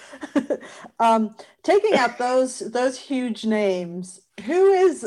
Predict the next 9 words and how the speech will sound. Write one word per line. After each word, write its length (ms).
who 200
is 240
one 240
of 200
your 360
favorite, 920
uh, 360
comics 560
that, 380